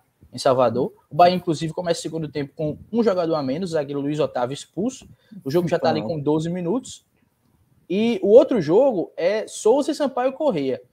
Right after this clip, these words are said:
Speaker 1: Foi pro intervalo zero a zero. Com sete minutos, o Sampaio abriu o placar e o Souza virou, empatou aos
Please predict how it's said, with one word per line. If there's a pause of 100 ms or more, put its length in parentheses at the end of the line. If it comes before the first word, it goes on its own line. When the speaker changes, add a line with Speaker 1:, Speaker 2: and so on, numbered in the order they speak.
(160)
Speaker 1:
Foi
pro
intervalo
zero
a
zero. (400)
Com
sete
minutos,
o
Sampaio
abriu
o
placar
e
o
Souza
virou,
empatou
aos